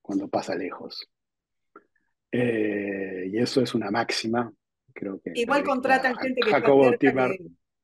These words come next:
Speaker 2: contratan.
Speaker 1: creo que Jacobo Tiberman lo había,
Speaker 2: Sí.
Speaker 1: lo había contado bien, es decir, eh, se reparten las secciones del diario internacionales desde izquierda. Eh, ahora, en cuanto al antisemitismo, eh, yo pienso que hay varias capas geológicas,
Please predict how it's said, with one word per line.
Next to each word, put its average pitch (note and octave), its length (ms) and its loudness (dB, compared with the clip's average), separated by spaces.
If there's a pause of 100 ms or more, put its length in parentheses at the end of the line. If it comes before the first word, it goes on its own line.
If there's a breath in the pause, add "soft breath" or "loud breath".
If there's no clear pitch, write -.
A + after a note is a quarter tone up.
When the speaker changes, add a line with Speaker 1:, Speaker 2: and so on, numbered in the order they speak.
(160)
Speaker 2:
contratan. A#3 500 -2
Speaker 1:
creo F3 160 6
que C#3 60 2
Jacobo B2+ 360 -2
Tiberman B2+ 480 2
lo G#2+ 80 -8
había, G#2+ 480 -6 (260)
Speaker 2:
Sí. F3 380 -8 (580)
Speaker 1:
lo A2 140 -4
había A2+ 180 2
contado A2 460 2
bien, B2 500 4 (120)
es - 60 -18
decir, G#2+ 280 -6
eh, F#2 640 -14 (260)
se - 200 -4
reparten C3 480 2
las A#2+ 120 0
secciones B2 360 0
del G#2+ 160 -4
diario B2 260 4
internacionales A2 640 -4
desde - 200 -14
izquierda. - 260 -16 (1400 loud breath)
Eh, C3+ 380 6
ahora, C#3 400 6
en C3+ 140 0
cuanto C3+ 260 2
al C3+ 80 2
antisemitismo, B2 920 -4
eh, G#2+ 540 0
yo B2+ 120 0
pienso D3+ 220 4
que C3 100 4
hay B2+ 120 6
varias C#3 320 4
capas - 300 -4
geológicas, B2+ 640 -6